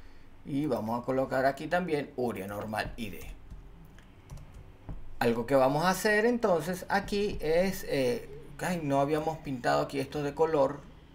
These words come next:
Muy bien, ese no era el color. Aquí, color, que son donde nosotros vamos a ir co-, incorporando los valores. Y lo otro no lo tocamos.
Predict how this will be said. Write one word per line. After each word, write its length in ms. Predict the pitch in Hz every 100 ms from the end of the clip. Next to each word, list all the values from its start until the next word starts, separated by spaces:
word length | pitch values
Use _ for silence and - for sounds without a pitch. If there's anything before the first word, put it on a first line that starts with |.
| - - - - - - - -
Muy 220 | 120 110 120
bien, 400 | 139 143 147 -
ese 260 | 104 - 104
no 80 |
era 120 | 104 104
el 80 |
color. 540 | 113 - 151 151 151 - - - - - - - - - - - - - - - - -
Aquí, 320 | - - - -
color, 480 | - 262 - 156 -
que 120 | - 113
son 360 | 143 135 147 - -
donde 260 | 123 113 107
nosotros 360 | 104 123 147
vamos 240 | 139 127 135
a 40 |
ir 80 | 131
co-, 260 | 139 127 -
incorporando 800 | 147 123 131 - - 120 139 156
los 140 | 143
valores. 600 | 127 107 113 95 - - - -
Y 40 |
lo 160 | 117 113
otro 320 | 120 151 151
no 320 | 131 120 120 110
lo 120 | 113
tocamos. 440 | 127 160 131 -